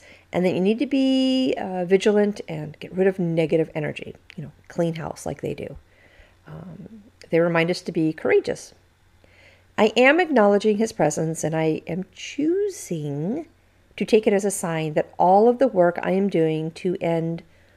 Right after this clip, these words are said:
one chapter of my life, so I may start a new chapter, is the correct path that I need to be on. And the vulture came,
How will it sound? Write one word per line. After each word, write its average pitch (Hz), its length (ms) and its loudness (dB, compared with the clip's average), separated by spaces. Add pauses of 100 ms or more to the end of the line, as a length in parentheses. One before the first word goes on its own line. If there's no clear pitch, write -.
(280)
one 285 240 6
chapter 180 360 0
of 156 100 -2
my 160 140 2
life, 147 520 -2 (800)
so 185 140 4
I 175 140 10
may 175 240 2
start 160 460 -2 (140)
a 151 80 -8
new 226 240 2
chapter, 175 600 -2 (640)
is 247 260 6
the 269 100 0
correct 202 360 -2
path 156 460 -4
that 160 120 0
I 156 80 0
need 143 180 -6
to 147 60 -6
be 143 160 -10
on. - 280 -16 (640)
And 151 320 -4
the 160 80 0
vulture 262 420 6
came, 190 640 0